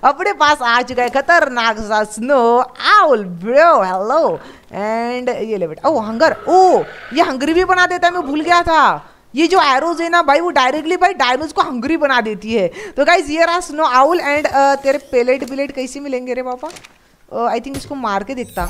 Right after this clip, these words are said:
आगे एक स्नो आउल था ना, उसको मार के देखता कि मेरे को उसका plate बिलेट कुछ मिल रहा है कि नहीं, क्योंकि इन्हीं plate से जो है ना भाई, मैं यहाँ पे tame करने वाला हूँ गाचा को।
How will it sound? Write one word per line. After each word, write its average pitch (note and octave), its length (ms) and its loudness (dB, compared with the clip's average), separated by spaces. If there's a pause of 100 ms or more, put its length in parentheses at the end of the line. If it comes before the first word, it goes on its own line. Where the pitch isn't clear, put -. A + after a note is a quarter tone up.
(100)
आगे A3+ 200 0
एक D#4 80 -6
स्नो A#3+ 200 -6
आउल C#4 200 0
था C#4+ 100 -6
ना, D#4+ 100 -6
उसको D#4 180 -10
मार G#3 220 -2
के B3+ 120 -10
देखता C4 240 -6
कि D#4 80 -10
मेरे D#4+ 140 -6
को D#4+ 80 -6
उसका D#4 200 -2 (120)
plate B3+ 360 0
बिलेट C#4+ 280 -6
कुछ D4+ 140 -6
मिल A#3 160 -6
रहा A3+ 120 0
है B3 80 0
कि A#3 120 -10
नहीं, G3+ 440 -10
क्योंकि D4+ 240 2
इन्हीं D4 180 -2
plate D#4 300 -4
से D#4 140 -4
जो D4+ 100 -4
है D4+ 60 -2
ना D4+ 120 4
भाई, B3+ 240 2 (280)
मैं C4+ 100 2
यहाँ C4 240 2
पे D4+ 160 -4
tame C#4 260 0
करने C4+ 280 2
वाला C4 200 4
हूँ E4 140 2
गाचा A#3 440 0
को। E3 180 -6